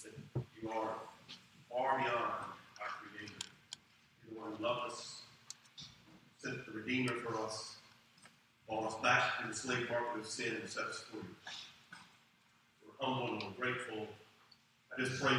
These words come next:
Father, that as your children, we'd be excited about who our dad is. We want to share our dad and his plans and who, what he's done in history,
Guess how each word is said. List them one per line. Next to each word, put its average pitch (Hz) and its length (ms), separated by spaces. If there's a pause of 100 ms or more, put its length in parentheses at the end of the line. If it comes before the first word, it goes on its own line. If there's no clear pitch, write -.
Father, 123 440
that - 520
as - 120
your 165 160
children, 170 560 (500)
we'd - 140
be 110 100
excited - 460
about 113 320 (180)
who - 60 (400)
our 113 260
dad 107 100 (240)
is. - 60 (1120)
We - 40
want - 80
to - 60
share - 300
our 120 180
dad 110 300
and 104 180
his - 100 (140)
plans 127 420 (120)
and - 160
who, 127 60 (180)
what 131 140
he's - 120
done 120 200
in 110 100 (160)
history, - 380